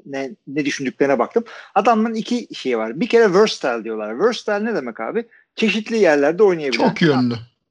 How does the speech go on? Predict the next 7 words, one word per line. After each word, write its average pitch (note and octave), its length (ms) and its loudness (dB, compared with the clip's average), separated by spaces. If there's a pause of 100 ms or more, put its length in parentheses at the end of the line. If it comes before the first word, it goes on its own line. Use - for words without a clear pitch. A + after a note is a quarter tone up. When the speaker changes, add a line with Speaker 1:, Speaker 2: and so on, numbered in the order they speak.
(120)
Speaker 1:
Ha, G3+ 120 -4
çok A3 320 0
yönlü B2 240 -8
işte. C3 160 -12
Gerektiğinde E3 600 -2
böyle, D3+ 340 0 (480)
e, B2+ 160 -10